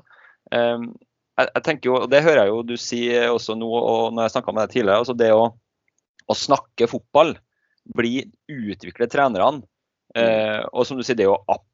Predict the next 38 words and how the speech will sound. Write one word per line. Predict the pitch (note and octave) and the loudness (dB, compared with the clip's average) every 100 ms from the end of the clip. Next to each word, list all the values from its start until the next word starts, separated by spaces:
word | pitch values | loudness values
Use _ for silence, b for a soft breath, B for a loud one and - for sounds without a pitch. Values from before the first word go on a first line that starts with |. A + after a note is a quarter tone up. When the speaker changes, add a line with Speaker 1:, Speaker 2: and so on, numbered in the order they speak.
| _ | _
Speaker 1:
absolutt | - - F3+ E3+ | -12 -6 0 0
artig | A2 | 0
å | A2 | -2
vinne, | C3+ E3+ G2 - | -2 -4 -8 -8
men | B2 B2 | -6 -2
det | |
er | C3 | 0
jo | |
kanskje | C#3 C3 - | 0 -2 -2
artig | C#3+ G2+ | -2 -2
å | C3 | -2
vite | F3 - | -2 -6
hvorfor | - - - - A2+ | -8 -8 -10 -4 -2
man | E3 G3+ | -2 -4
vinner. | A#3+ C4 | -4 -4
Jeg | C#3 | -4
vet | A#2+ | -4
ikke, | C3+ | -6
hva | |
tenker | E3 C#3 G#2 | -4 -6 -6
du | |
om | G#2 | -8
det? | B3+ - _ B B B | -10 -14 _ B B B
Speaker 2:
Jo | - C#3+ C#3+ C#3 | 4 6 8 8
da, | G2 | 8
det | F#2 A2 | 6 6
er | B2 C#3+ D#2 | 6 6 4
ikke, | - _ - A#1 B1+ A#1+ | 0 _ -4 -2 -2 -2
det | G2 | -2
er | |
ikke | G2+ A#2 | 2 2
likegyldig | G#2+ B2+ C3+ A#2+ A#2+ G2+ - | 2 -2 -4 -4 -4 -4 -8
hvordan | - G#2+ - - - | -6 -8 -8 -18 -20
du | - | -8
vinner. | G2+ A#2+ _ _ _ _ _ | -8 -8 _ _ _ _ _
Speaker 1:
Nei. | - E3 | -8 -6
Speaker 2:
Det, | A2+ G2+ - | -4 -6 -6
det | F2 | -4